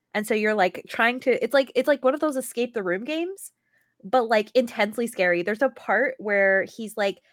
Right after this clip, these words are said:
has to sneak past, like, the bad guy while he's sleeping.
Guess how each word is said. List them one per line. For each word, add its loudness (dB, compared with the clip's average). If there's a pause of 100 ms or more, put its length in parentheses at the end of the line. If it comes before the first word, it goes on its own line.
has -4
to -4
sneak -8
past, -4
like, -8
the -8
bad -4
guy -2
while 0
he's -6
sleeping. -2